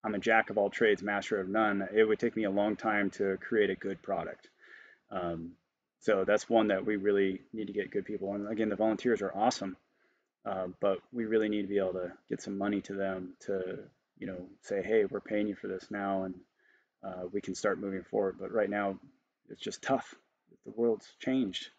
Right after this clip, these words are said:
I, I'll be honest, I don't think my feet are back underneath of me from this whole, I don't think the world's going back to the way it was at all.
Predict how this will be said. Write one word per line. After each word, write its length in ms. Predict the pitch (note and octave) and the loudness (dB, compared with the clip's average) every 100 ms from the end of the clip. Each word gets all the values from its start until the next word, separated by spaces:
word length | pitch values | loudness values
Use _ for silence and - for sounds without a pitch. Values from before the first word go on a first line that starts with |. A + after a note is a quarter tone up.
| - | -10
I, 140 | A2 A#2 | -8 0
I'll 140 | B2 | 2
be 100 | C3+ | 6
honest, 260 | A#2+ B2+ A2+ | 6 6 6
I 40 | |
don't 180 | A#2 A#2 | 4 4
think 140 | C3 | 0
my 120 | A2+ G#2+ | -2 -2
feet 200 | B2 A2+ | 0 4
are 60 | |
back 200 | G#2+ G#2+ | 4 4
underneath 360 | A#2+ A2 A2 A#2 | 2 2 2 2
of 80 | A#2+ | 0
me 100 | G#2 | 0
from 180 | A2 | -2
this 180 | G#2 G2 | -4 -2
whole, 260 | G#2+ G2+ G2+ | 0 0 4
I 80 | A2+ | 6
don't 140 | C3+ | 6
think 140 | - - | 2 -2
the 60 | |
world's 220 | G#2+ G#2+ | 0 0
going 160 | - G#2 | 0 0
back 200 | G2+ G#2 | 0 0
to 80 | G2+ | -2
the 60 | |
way 80 | G2+ | -2
it 80 | F#2 | 0
was 320 | F#2+ A2 F#2 - - - - - - _ | 4 4 2 -8 -20 -20 -20 -20 -20 _
at 100 | G#2+ | 2
all. 380 | F#2 A2+ F2 | 8 8 6